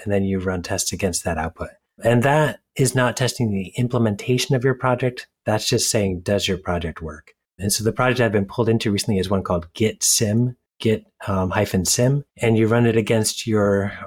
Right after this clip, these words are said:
own project, and it gives you a visualization of all your commits. And so for people trying to understand how Git works or how Git is working for their particular project, you run Git Sim merge, and it shows you visualization of what that merge would look like. And so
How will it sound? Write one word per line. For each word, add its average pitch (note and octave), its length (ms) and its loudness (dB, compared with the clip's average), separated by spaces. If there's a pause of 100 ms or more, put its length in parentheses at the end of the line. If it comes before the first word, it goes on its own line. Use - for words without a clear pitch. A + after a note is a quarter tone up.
own B2 240 4
project, G#2+ 480 0
and G2 100 2
it F2+ 80 -4
gives G2 160 -2
you G2 100 2
a F2 60 0
visualization G2 760 0
of F2 100 -2
all F2 140 0
your E2 140 -2
commits. - 560 -6 (300)
And A2+ 160 4
so A#2 120 4
for G2 160 0
people G#2 320 0
trying G#2 220 0
to G2+ 60 2
understand G2+ 420 0
how G2 160 -2
Git - 260 -2
works D#3 300 2
or G#2 100 0
how G#2 140 0
Git F#2+ 220 -4
is G2 100 -8
working G2 260 -2
for G2+ 140 -2
their F#2+ 140 2
particular F#2+ 340 -4
project, A#2+ 540 0 (240)
you G#2 160 4
run G2+ 320 4
Git F#2+ 280 -2
Sim F#2+ 640 0 (120)
merge, C#3 400 4
and A2 100 0
it F#2+ 140 0
shows G2+ 340 0
you F2+ 240 -2 (540)
visualization D3 640 4
of F2 120 -6
what F#2+ 120 -2
that F2 160 -4
merge F2 360 -2 (220)
would E2+ 160 -6
look F2+ 180 -6
like. E2 280 -10 (240)
And A2 140 2
so G#2+ 260 2